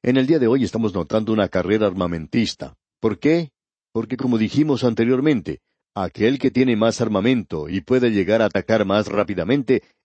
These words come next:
es el que va a ganar. En el pasado, cuando los ejércitos no eran tan mecanizados como en el presente y se usaba más la caballería y la infantería, había generales que acostumbraban a hacer marchar a su ejército durante toda la noche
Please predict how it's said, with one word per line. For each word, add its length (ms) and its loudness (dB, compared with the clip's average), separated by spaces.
es 200 0
el 80 0
que 160 0
va 140 2
a 40 0
ganar. 380 -2
En 140 0
el 100 0
pasado, 500 2
cuando 240 -2
los 200 -4
ejércitos 580 -2
no 160 2
eran 240 2
tan 240 0
mecanizados 720 0
como 140 -4
en 60 0
el 120 -4
presente 580 0
y 100 0
se 120 0
usaba 380 0
más 320 0
la 120 0
caballería 580 2
y 40 2
la 100 0
infantería, 680 0
había 260 0
generales 500 2
que 80 -2
acostumbraban 640 -2
a 60 0
hacer 260 0
marchar 440 0
a 60 2
su 120 -8
ejército 560 -4
durante 420 -2
toda 380 0
la 120 2
noche 360 0